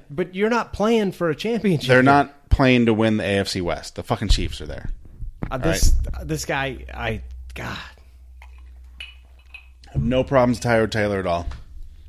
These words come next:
Speaker 2: If,
Speaker 1: If
Speaker 2: if they had a better team, like, if they had a, a, the best defense in the league, like,
Speaker 1: Yeah.
Speaker 2: Derwin James got hurt again. Like, it's a sh-, it sucks. Like, I'd really like to watch Derwin James play.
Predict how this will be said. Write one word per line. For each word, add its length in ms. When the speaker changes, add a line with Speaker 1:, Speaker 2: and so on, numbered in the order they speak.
Speaker 2:
If, 240
Speaker 1:
If 100
Speaker 2:
if 180
they 160
had 220
a 60
better 380
team, 580
like, 160
if 60
they 120
had 160
a, 120
a, 240
the 340
best 480
defense 680
in 180
the 80
league, 520
like, 120
Speaker 1:
Yeah. 60
Speaker 2:
Derwin 260
James 280
got 140
hurt 220
again. 600
Like, 300
it's 220
a 80
sh-, 220
it 180
sucks. 400
Like, 140
I'd 220
really 200
like 200
to 60
watch 240
Derwin 280
James 280
play. 300